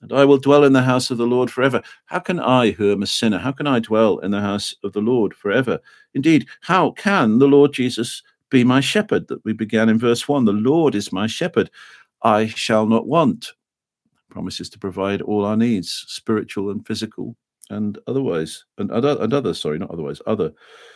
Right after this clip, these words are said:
"The Lord is my shepherd because he went to the cross and died there. He bore the penalty for my sins." The Lord Jesus, rather than judging me for my sins, the Lord Jesus,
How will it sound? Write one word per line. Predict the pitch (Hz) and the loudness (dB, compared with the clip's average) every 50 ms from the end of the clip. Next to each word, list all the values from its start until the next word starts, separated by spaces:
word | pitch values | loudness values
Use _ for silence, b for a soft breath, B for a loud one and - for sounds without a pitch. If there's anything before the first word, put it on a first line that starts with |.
| b b b b b b b b b b b _ _ _ | b b b b b b b b b b b _ _ _
"The | - 120 | 0 2
Lord | 123 147 165 185 185 | 4 6 6 6 4
is | 180 - | 2 0
my | 170 151 147 | 0 -2 0
shepherd | 147 - - 123 127 - 95 82 | 0 0 -2 -2 -2 -2 -6 -6
because | - 104 - 113 107 - | -6 -8 -6 -6 -6 -4
he | 113 104 | -4 -2
went | 101 113 120 113 | 0 0 -2 -2
to | - 113 | -4 -6
the | 117 117 | -8 -8
cross | - - - 82 85 - - | -8 -6 -6 -6 -6 -6 -6
and | 87 90 - | -8 -6 -4
died | - 90 92 92 92 85 | -2 -2 0 0 -2 -2
there. | - 80 80 78 73 - - _ _ _ _ _ _ _ _ _ _ _ | -4 -4 -2 -2 -4 -6 -10 _ _ _ _ _ _ _ _ _ _ _
He | - 123 | -4 -4
bore | 123 - 127 131 135 | 0 4 6 6 6
the | 131 - | 6 4
penalty | - - 147 135 131 117 110 - 90 85 85 85 - - - | -2 0 0 2 2 2 0 -2 -2 -4 -4 -6 -10 -16 -10
for | - - 113 110 | -2 0 2 2
my | 107 104 101 | 2 2 0
sins." | 98 - - - 117 107 98 87 80 73 - - - - _ _ _ _ _ _ _ _ _ _ _ _ _ _ _ _ _ | -2 -2 -2 0 2 2 2 0 -2 -4 -6 -8 -8 -10 _ _ _ _ _ _ _ _ _ _ _ _ _ _ _ _ _
The | - 101 | -6 -2
Lord | 85 107 110 107 | 0 0 0 0
Jesus, | - 113 107 107 - - 120 131 - - | 0 0 0 0 0 0 -2 -2 -2 -4
rather | - 104 104 110 107 107 | -2 0 2 2 2 2
than | 95 98 98 104 | 0 -2 -2 0
judging | - 113 117 113 - 113 104 | 2 2 2 2 2 0 0
me | 101 98 | 0 -2
for | 98 - 90 | -4 -4 -4
my | 90 95 95 | -4 -4 -4
sins, | 95 - - 101 104 117 117 - | -4 -4 -2 0 0 0 0 -2
the | 101 | -2
Lord | 92 101 104 104 | -2 -2 -2 -2
Jesus, | - 110 104 101 - 113 113 - - | -2 -4 -4 -2 -4 -6 -6 -8 -10